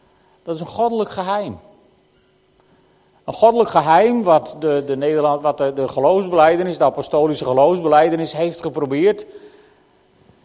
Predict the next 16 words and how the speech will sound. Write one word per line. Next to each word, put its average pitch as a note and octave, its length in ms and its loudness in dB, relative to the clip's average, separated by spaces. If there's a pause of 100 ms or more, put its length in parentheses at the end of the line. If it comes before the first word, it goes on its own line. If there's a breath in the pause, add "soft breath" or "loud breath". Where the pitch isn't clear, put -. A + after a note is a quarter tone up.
(340 loud breath)
te - 80 -6
omschrijven F#3+ 840 0 (580)
met - 180 -16
de D3 60 -8
woorden E3+ 360 -2
dat D3+ 140 -4
Jezus D#3 360 -2
ten D#3 240 -4
derde E3 380 2
dagen D3+ 360 4
wederom D3 440 0
is C#3 100 -6
opgestaan. E3+ 760 0
Maar B2 160 0
in C#3 140 -4
die B2+ 220 -10